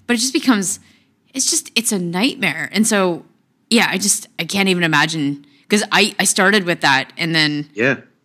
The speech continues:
Speaker 1: after going through, like, Aweber, ActiveCampaign, GetResponse, eventually, like, I found ActiveCampaign. I'm like, "Oh, no brainer." But
Speaker 2: Right, right. A-, and that's really the thing. Like,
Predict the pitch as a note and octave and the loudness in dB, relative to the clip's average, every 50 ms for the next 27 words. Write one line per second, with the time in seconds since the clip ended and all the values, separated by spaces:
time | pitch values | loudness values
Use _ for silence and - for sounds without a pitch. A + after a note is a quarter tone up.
0 | _ - F#3 F3+ - F#3 F3 F#3 E3+ E3 D#3+ - E3+ D#3 D3+ D3 D3 C#3 C#3 C3+ | _ -4 -4 -2 -2 -2 -2 0 0 0 -2 -2 -2 -2 -2 0 -2 -2 -2 -4
1 | - - E3+ D#3+ D#3 D3 C#3+ D3 D3+ D3 C#3+ C#3+ C#3+ - D3+ - - D3+ C#3+ C#3+ | -4 -2 -2 0 0 0 0 0 0 0 0 0 -2 -4 -8 -6 -6 -4 -4 -4
2 | D3+ D#3 C#3+ C#3+ C#3+ C#3 C#3+ - - D3 - - C#3+ C3+ C3+ C#3 C3+ - D#3+ D3 | -4 -4 -4 -2 -2 -4 -4 -6 -6 -10 -8 -6 -6 -6 -6 -6 -6 -6 -6 -4
3 | D#3 D#3+ D3+ - - D#3+ D3+ D3 C#3+ C3+ C#3 D#3 D3+ D3+ D3+ - E3+ D3 C3 C3 | -4 -4 -4 -4 -6 -6 -6 -6 -6 -6 -4 -4 -4 -4 -4 -6 -6 -6 -6 -6
4 | C3 - - - C3 - - D#3+ D3+ - D3 C3+ - E3 C#3+ C#3+ C#3 C3 C3+ D#3+ | -8 -8 -10 -12 -12 -12 -14 -14 -12 -10 -10 -8 -8 -8 -8 -8 -10 -10 -10 -10
5 | D#3+ - - _ _ - - F3+ _ - E3 D#3+ D#3 D#3+ D3+ D3+ C#3+ C#3 C3 C3+ | -10 -12 -14 _ _ -20 -20 -20 _ -10 -6 -4 -4 -4 -4 -4 -4 -4 -4 -4
6 | C#3 C#3 - - - _ - _ _ _ _ _ _ - - - G2 F#2 D#2 - | -4 -6 -8 -14 -20 _ -20 _ _ _ _ _ _ -20 -12 -8 -8 -8 -8 -8
7 | - - C3+ E3 G3+ G#3+ G#3 E3+ B2 G#2+ G2+ C3 F3+ G3 D#3+ - D3 D#3+ - D3+ | -4 0 2 4 4 4 4 4 4 2 2 2 2 2 2 0 -2 -2 0 0
8 | D#3+ D#3 E3+ F#3 F#3+ D3+ C#3 C#3+ F#3+ G#3+ G3+ D#3+ B2+ A#2 A2+ - G3 B3 C#4 - | 0 2 2 0 0 0 0 2 4 4 4 4 2 2 0 0 0 0 2 0
9 | G#2+ G2 G2 F#2+ F#2 F#2 F2+ - | 0 0 0 0 0 -2 -4 -6